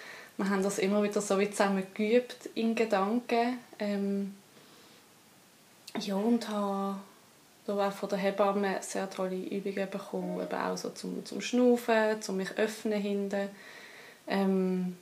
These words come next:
einfach, um mich auch mit diesem Bereich ein bisschen zu verbinden, wo mir sonst eigentlich nicht so verbunden ist heutzutage. Ähm, und mit der Geburt, dass trotzdem einfach nochmal eine wahnsinnige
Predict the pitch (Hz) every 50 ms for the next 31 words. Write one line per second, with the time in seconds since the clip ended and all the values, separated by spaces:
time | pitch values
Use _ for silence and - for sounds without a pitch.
0 | - - - - - - - - - - - - - - - 170 175 - 208 208
1 | - - 202 202 196 196 190 - - 180 185 185 190 190 190 185 185 - - -
2 | - - - - - - - 202 - - 190 190 - - 175 175 160 151 202 202
3 | 220 214 208 202 196 - - - - - - - - - 196 196 - 190 190 233
4 | 262 269 269 233 226 214 214 208 214 214 214 214 214 - - - 214 208 202 202
5 | 202 202 208 208 - - - 208 214 220 220 - 220 220 220 - - 214 208 214
6 | 220 233 240 240 240 247 226 - - 220 214 226 233 226 226 214 214 220 254 311
7 | - - - - 269 269 277 - - 269 269 - 240 233 233 262 277 277 - -
8 | - - - - - - - - - - - - - - - - - - 226 226
9 | 226 226 226 226 226 220 226 226 220 - - - - - - - - - - -
10 | - - - - - 226 214 220 220 214 214 214 - 233 220 214 214 - 214 220
11 | 214 214 214 208 208 214 226 226 226 226 - - 208 202 208 208 - - 226 220
12 | 190 185 196 208 214 214 220 214 208 202 202 196 196 196 196 190 185 185 190 180
13 | 170 180 196 196 196 - 202 202 202 196 196 202 196 190 190 190 185 185